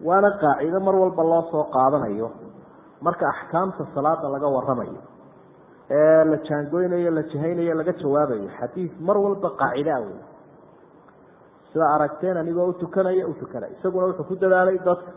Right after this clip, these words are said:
dee ilaa mimbarku ka tusiyey Nebigu calayhi salaatu wasalaam. Ilaa mimbarka intuu u fuulay ayaa waxa uu tusinayay sida uu u tukanayay. Nasiib wanaag,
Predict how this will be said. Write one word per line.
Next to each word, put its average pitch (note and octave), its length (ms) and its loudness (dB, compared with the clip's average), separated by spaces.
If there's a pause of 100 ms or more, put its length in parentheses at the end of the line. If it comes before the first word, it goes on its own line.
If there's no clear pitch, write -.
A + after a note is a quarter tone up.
(120)
dee D#3 120 0
ilaa F#3+ 160 6
mimbarku F#3+ 420 -2
ka F#3 120 2
tusiyey G#2+ 420 -10 (640)
Nebigu A#2+ 220 -6
calayhi G#2+ 260 -2 (100)
salaatu G2+ 340 -12
wasalaam. G2 380 -14
Ilaa A#2 160 -4
mimbarka D#3 400 2
intuu F3+ 260 6
u G#3+ 60 12
fuulay C3+ 360 6 (800)
ayaa F#3 300 8
waxa F#3+ 220 6
uu E3 120 0
tusinayay D3+ 600 2 (500)
sida F#3 200 8 (580)
uu E3+ 140 4
u A3+ 40 6
tukanayay. C#3 520 2 (2250)
Nasiib F3+ 360 2
wanaag, F#3+ 320 8